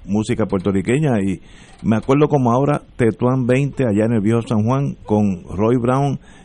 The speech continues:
y Zoraida Santiago, que era delgadita, de pelo negro, me acuerdo como ahora. De eso ha pasado ya unos añitos,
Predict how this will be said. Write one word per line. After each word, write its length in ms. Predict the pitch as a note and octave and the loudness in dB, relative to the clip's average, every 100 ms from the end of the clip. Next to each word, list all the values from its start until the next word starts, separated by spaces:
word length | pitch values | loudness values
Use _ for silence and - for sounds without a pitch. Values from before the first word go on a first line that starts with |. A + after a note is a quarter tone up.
| - | -2
y 140 | A#2 | -2
Zoraida 460 | A2 A#2 A2 C3+ C#3 | 0 0 0 2 2
Santiago, 580 | C#3 A2+ C3+ C3+ B2 C2+ | 0 -2 0 0 -2 -4
que 100 | F#2 | -2
era 220 | G#2+ A2+ | -2 0
delgadita, 720 | A2 G#2+ G#2 G#2 C3 - G#2 | 0 0 2 2 0 0 -2
de 120 | G2 | -2
pelo 280 | F2+ G#2 A2+ | -4 -2 0
negro, 300 | A2+ B2 G#2+ | 0 0 0
me 80 | F#2+ | -2
acuerdo 260 | F2+ B2+ B2+ | -2 0 0
como 240 | A#2 G#2 | 0 -2
ahora. 300 | G2+ A2 F2+ F2+ | -2 -4 -8 -10
De 100 | F#2+ | -10
eso 120 | B2+ | -8
ha 80 | B2 | -8
pasado 400 | B2 C#3 C#3 C3 | -6 -4 -4 -2
ya 200 | C3 C3+ | 0 0
unos 240 | C3+ B2+ | 0 -2
añitos, 420 | B2+ C#3+ D#3 B2 | 0 0 0 -2